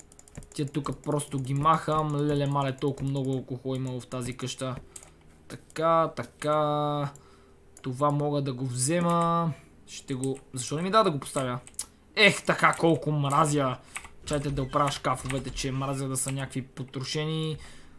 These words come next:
М, тази дъска също я продавам. Тук ще се наложи да сложа едно парно, само че не знам голямо ли е, малко ли е. Малко е. Добре. Сега го монтираме.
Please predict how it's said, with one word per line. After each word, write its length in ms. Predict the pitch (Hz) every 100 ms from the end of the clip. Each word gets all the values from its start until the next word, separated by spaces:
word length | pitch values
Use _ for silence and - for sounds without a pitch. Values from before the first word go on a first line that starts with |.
| - -
М, 280 | 151 151 147 143
тази 220 | 156 151
дъска 340 | 147 143 - 147
също 380 | - 160 - 165
я 100 | 151
продавам. 840 | 175 151 160 160 160 160 160 160 151 -
Тук 160 | 147
ще 180 | - 147
се 160 | 139 143
наложи 580 | 139 139 147 139 143
да 380 | 135 127 143 143
сложа 680 | 139 135 143 139 139 143 143 143 131 - - - - - - - - - -
едно 440 | 131 135 143 147 - - - -
парно, 400 | 170 151 156 165
само 300 | 160 170 165
че 140 | 147
не 120 | 139
знам 240 | 131 156 139
голямо 360 | 139 147 156
ли 40 | 135
е, 60 |
малко 400 | 123 143 143 123
ли 100 | 139
е. 140 | 165 151 -
Малко 340 | 139 131 -
е. 40 | 147 143 -
Добре. 420 | 131 123 165 190 - - - - -
Сега 360 | - 131 147
го 100 | 143
монтираме. 960 | 143 131 131 170 185 180 185 185 185